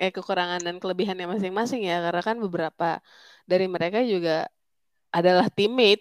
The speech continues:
di N W S L gitu kan. Dan mereka udah tahu kayak, "Oh, si ini serangannya seperti ini, si ini serangannya seperti ini," gitu. Sebenarnya predictable kalau bisa dibilang gitu kan ya. Hanya saja kita kan nggak tahu nih, eh, apa namanya, hmm,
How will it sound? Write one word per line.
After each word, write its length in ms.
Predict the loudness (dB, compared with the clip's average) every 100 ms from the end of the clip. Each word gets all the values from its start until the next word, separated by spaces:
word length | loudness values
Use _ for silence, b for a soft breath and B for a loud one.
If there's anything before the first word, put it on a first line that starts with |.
| 2
di 240 | 4 4
N 80 | 2
W 320 | 0 0 0
S 240 | 0 2 2
L 240 | 4 2
gitu 240 | -2 -8
kan. 240 | -10 -10 -12 -20 _ _ _ _ -20 -10
Dan 240 | -4 0
mereka 320 | 0 0 2 0
udah 80 |
tahu 240 | 0 -2 0
kayak, 240 | 0 0 -4 _ 2
"Oh, 160 | 4 2
si 240 | -2 -4
ini 160 | 0 0
serangannya 400 | 0 -2 -2 -4
seperti 400 | -4 -6 -4 -2 -2
ini, 160 | -4
si 160 | -6 -6
ini 160 | -6 -6
serangannya 400 | -6 -6 -4 -6
seperti 400 | -6 -10 -10 -8
ini," 240 | -10 -12
gitu. 80 | -14
Sebenarnya 560 | -6 -2 0 0 -4 B B B B B
predictable 960 | 2 2 2 -2 -4 -4 -4 -4 -4 -4
kalau 240 | -2 0
bisa 240 | 0 0 -2
dibilang 560 | -4 -4 0 -2 -2
gitu 240 | -6 -6 -6
kan 160 | -6
ya. 240 | -4 -4 -6 B B B
Hanya 240 | -2 2
saja 160 | 4 4
kita 240 | 4 2
kan 240 | 0 -2 -6
nggak 220 | -4 0
tahu 240 | -2 -2
nih, 160 | -4 -6 -8 -6
eh, 480 | -2 -2 -2 -4
apa 160 | 0 0
namanya, 560 | 0 -4 -4 -4 -6 -10 _ _ _ _
hmm, 840 | -18 -16 -16 -16 -16 -18 -20 -20